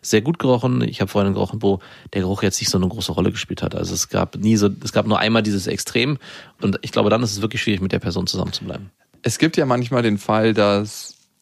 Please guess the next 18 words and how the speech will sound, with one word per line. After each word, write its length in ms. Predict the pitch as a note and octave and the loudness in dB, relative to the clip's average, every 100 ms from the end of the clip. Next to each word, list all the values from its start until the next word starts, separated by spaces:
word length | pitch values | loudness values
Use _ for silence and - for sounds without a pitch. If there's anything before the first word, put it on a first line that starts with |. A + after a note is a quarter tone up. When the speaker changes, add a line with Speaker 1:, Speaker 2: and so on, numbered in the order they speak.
| _ | _
Speaker 2:
eine 140 | A2 G#2+ | 0 0
Frau 380 | - G#2+ A2 - | 0 2 2 4
eigentlich 480 | G2+ C3 F3 C#3 A#2+ | 2 2 2 0 2
an 120 | A2 | 2
sich 220 | A#2+ - | 0 -2
gut 300 | - G2 F2 | -2 -4 0
riecht, 380 | A#2+ D#3+ C#3+ - _ _ _ _ _ | -2 -2 -4 -10 _ _ _ _ _
aber 160 | - G#2 | 0 2
sie 100 | G2+ | 2
ein 60 | G2 | 0
Parfüm 400 | F#2+ - F3+ D3 | -4 -2 2 4
benutzt, 460 | F#2+ G#2 - - _ | 2 0 -2 -12 _
was 180 | - - | -4 0
man 140 | F#2 | 0
überhaupt 240 | - F#2 - | 2 0 0
nicht 160 | G2+ | -4
riechen 220 | G#2 F#2+ G2+ | -6 -6 -4
kann. 280 | F#2 F2+ | -4 -6